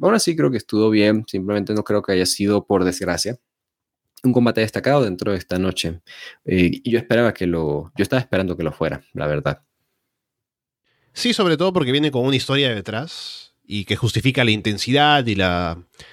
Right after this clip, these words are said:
Speaker 2: de pronto las, em, las malas intenciones de uno y el otro, sobre todo de Flair que busca venganza por el ataque de Hennig en la jaula y todo eso. Pero se quedó a medias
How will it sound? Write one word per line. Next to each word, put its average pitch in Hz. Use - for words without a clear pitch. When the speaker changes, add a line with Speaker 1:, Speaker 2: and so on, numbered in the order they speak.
Speaker 2:
de 113
pronto 135
las, -
em, 98
las -
malas 156
intenciones 139
de 120
uno 135
y 120
el 110
otro, 170
sobre 156
todo 196
de 131
Flair 139
que 113
busca 123
venganza 107
por 101
el 92
ataque 92
de 95
Hennig 110
en 92
la 87
jaula 117
y 92
todo 110
eso. 117
Pero 156
se 156
quedó 185
a 214
medias 151